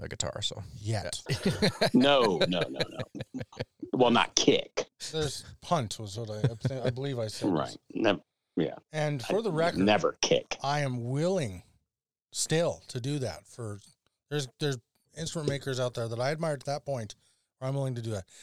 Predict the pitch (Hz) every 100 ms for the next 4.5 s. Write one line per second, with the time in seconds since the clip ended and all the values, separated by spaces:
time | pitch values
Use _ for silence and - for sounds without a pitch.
0 | - 165 190 214 156 170 170 143 120 139
1 | - - _ _ - 160 107 _ _ _
2 | - 110 147 156 - - 92 95 92 110
3 | 143 - - - - - - _ _ _
4 | _ - 131 147